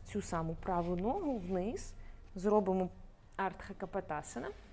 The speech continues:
Ліва нога рівна позаду, ця попереду.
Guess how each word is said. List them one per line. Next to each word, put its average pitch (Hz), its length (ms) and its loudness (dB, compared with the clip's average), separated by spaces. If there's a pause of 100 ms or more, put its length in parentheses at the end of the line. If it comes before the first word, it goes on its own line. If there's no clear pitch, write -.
(2000)
Ліва 190 220 4
нога 180 240 4
рівна 330 340 2
позаду, 262 600 4
ця 175 200 0
попереду. 302 680 4